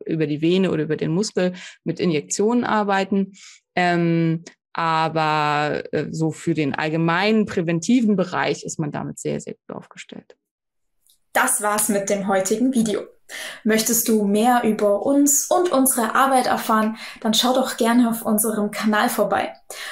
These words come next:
Speaker 2: Dort bekommst du auch weitere spannende und informative Videos zu sehen.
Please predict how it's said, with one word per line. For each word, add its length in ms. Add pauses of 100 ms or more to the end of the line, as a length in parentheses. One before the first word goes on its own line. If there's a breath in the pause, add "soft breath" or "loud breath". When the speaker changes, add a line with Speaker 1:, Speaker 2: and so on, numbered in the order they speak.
(120)
Speaker 2:
Dort 240
bekommst 500
du 60
auch 280
weitere 540
spannende 720
und 220 (100)
informative 800
Videos 460
zu 100
sehen. 400